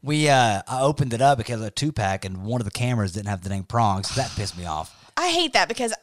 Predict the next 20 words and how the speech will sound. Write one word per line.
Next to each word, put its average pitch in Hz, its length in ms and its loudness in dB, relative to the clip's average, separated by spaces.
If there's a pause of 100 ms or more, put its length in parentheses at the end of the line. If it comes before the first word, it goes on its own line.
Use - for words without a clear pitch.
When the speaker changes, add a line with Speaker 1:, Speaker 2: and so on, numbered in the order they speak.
(140)
Speaker 2:
half 302 280 0
the 330 100 -2
time 277 180 4
we 240 80 6
don't 240 120 8
ever 214 140 4
return 190 300 2
anything. 180 220 4
Speaker 1:
It 359 100 6
always 320 320 6
happens 339 480 2
to 214 80 0
me. 175 160 0
Speaker 2:
I 269 100 8
know, 330 140 8
but 254 120 0
we 277 100 2
never 269 340 8
return 254 340 6
it. 143 140 -2